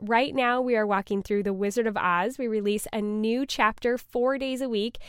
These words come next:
It is so much fun. It's creating so many discussions within my family, and I know lots of other families.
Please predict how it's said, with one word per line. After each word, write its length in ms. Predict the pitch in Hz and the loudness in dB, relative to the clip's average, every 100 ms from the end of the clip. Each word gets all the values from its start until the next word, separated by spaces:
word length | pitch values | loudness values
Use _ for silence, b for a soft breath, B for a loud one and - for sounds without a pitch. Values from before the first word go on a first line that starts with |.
| B | B
It 100 | - | -2
is 140 | 233 240 | -2 -2
so 300 | - 254 269 | -2 0 2
much 240 | 277 262 | 0 -2
fun. 320 | - 240 233 | -2 0 0
It's 180 | 240 233 | 0 -6
creating 380 | - 254 233 226 | 0 2 4 2
so 200 | - 226 | -2 -4
many 200 | 233 254 | -2 -2
discussions 560 | 233 - 208 208 202 185 | -2 -2 -4 -2 -4 -4
within 320 | 180 185 175 | -4 -4 -4
my 240 | 208 262 | -4 -4
family, 460 | 277 277 269 269 269 | -4 -2 0 -2 -2
and 160 | 240 | 0
I 80 | 226 | 0
know 180 | 240 302 | 2 0
lots 300 | 359 320 311 | 0 -2 -2
of 80 | 262 | -4
other 240 | 226 240 | -2 -2
families. 520 | - 175 165 160 - | -2 -4 -4 -6 -8